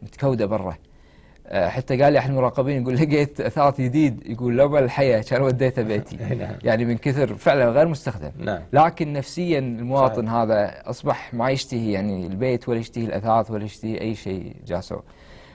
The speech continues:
Speaker 1: فلذلك الكميات ونوعية ال-، القمامة اللي موجودة،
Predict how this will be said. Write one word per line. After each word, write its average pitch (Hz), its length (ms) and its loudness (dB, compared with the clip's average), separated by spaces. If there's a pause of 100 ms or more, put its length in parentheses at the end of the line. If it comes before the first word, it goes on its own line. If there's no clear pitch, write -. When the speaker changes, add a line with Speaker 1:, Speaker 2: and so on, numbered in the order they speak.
Speaker 1:
فلذلك 113 1600 2
الكميات 127 800 -2
ونوعية 104 520 -4
ال-، 98 840 -6
القمامة 117 420 -2
اللي 98 120 -2
موجودة، 95 580 -4